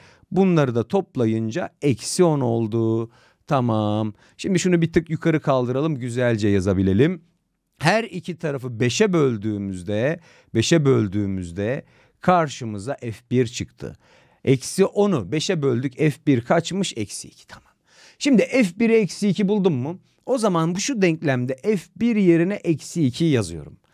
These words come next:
Hemen bu eksi ikiyi karşıya artı iki olarak geçiriyorum. Eksi G bir eşittir altı yaptı. İki ta-, iki de varmış önünde, pardon.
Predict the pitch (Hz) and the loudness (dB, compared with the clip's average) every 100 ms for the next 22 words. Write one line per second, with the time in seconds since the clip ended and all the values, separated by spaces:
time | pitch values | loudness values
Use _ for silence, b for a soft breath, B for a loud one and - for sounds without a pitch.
0 | b b b 214 220 208 190 196 180 - | b b b 0 2 4 4 4 2 -4
1 | 185 165 170 160 170 156 - 160 143 147 | -8 -6 -6 -4 0 0 -2 -2 -2 -2
2 | - 165 151 120 107 98 - 101 - 98 | -6 -6 -2 2 2 0 -2 -6 -4 -4
3 | 95 92 147 170 b b b 226 165 - | -2 0 -2 -2 b b b 0 0 -2
4 | - 220 165 127 131 113 107 104 120 143 | -4 -2 -2 2 2 2 2 0 2 4
5 | 175 208 208 - _ _ - 165 - 160 | 4 2 -4 -16 _ _ -8 -4 -4 -6
6 | - 208 165 131 120 110 80 - _ - | 0 2 2 2 -2 -8 -8 -14 _ -20
7 | _ _ - - 180 165 - 165 147 117 | _ _ -18 -6 -2 0 0 0 2 2
8 | 107 101 104 98 98 - 120 101 135 202 | 0 -4 -8 -8 -8 -4 -2 0 0 -2